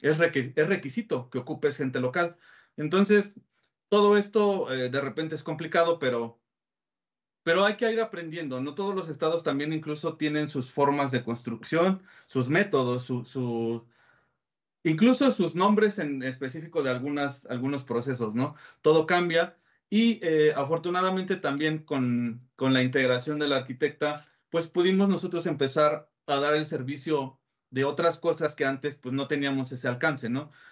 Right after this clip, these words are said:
En los laboratorios, por ejemplo, en esta imagen que tenemos aquí, eh, podíamos ya nosotros ofertar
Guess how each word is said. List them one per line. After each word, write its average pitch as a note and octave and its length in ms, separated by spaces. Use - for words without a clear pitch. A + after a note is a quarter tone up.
En C3+ 140
los C#3 120
laboratorios, D3+ 720
por C3+ 160
ejemplo, C#3 240
en C#3 80
esta C#3 180
imagen C3+ 300
que A#2 100
tenemos B2 360
aquí, D#3+ 340
eh, C3 340
podíamos F#3+ 480
ya F#3 120
nosotros E3+ 480
ofertar D#3 640